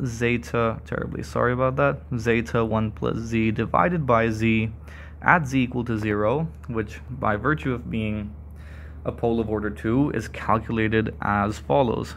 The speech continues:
We need the derivative with respect to z of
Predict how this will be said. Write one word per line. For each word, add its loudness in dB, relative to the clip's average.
We 2
need 4
the 0
derivative 2
with 0
respect -4
to -2
z 0
of 2